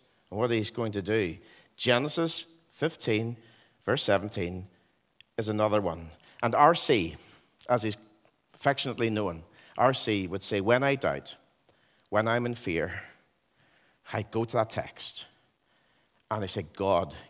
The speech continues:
came and he made a covenant with his people. And I'm part of that people. And he's not going to, he's not going to let me down. He's not going to deny me. He's not going to forsake me.'"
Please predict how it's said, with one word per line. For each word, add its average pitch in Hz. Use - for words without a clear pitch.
came 90
and 90
he 95
made 107
a 95
covenant 101
with 87
his 87
people. 87
And 87
I'm 82
part 120
of 101
that 90
people. -
And 113
he's -
not 113
going 110
to, 95
he's -
not 117
going 120
to 101
let 101
me 95
down. 80
He's 110
not 127
going 107
to 95
deny 98
me. 85
He's 92
not 113
going 98
to 90
forsake 87
me.'" 85